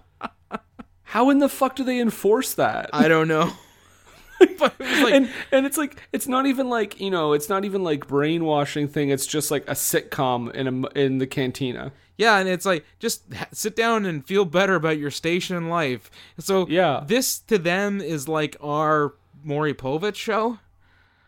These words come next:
Speaker 2: or Jerry Springer, where you just <laughs>
Speaker 1: I was confused too, 'cause I was like, "Is this supposed to be real life? Is this supposed to be a sitcom?" Like it. it <sighs>
Speaker 2: I guess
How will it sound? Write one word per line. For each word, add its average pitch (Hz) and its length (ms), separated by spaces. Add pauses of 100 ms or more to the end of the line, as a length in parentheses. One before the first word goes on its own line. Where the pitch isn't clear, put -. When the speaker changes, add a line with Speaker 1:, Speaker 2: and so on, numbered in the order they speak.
(480)
Speaker 2:
or 156 80
Jerry 147 340
Springer, 202 520
where 185 120
you 151 100
just 151 280 (520)
<laughs> - 80 (800)
Speaker 1:
I 262 80
was - 140
confused 233 500
too, 262 140
'cause 208 140
I 175 80
was 170 100
like, 151 180 (240)
"Is 165 140
this 185 100
supposed 151 300
to - 40
be 135 100
real 202 340
life? 233 380
Is 156 100
this 151 140
supposed 139 260
to - 60
be 120 140
a 110 40
sitcom?" 208 880 (480)
Like 139 460 (120)
it. 165 200
it 175 280
<sighs> - 60 (1400)
Speaker 2:
I - 80
guess - 540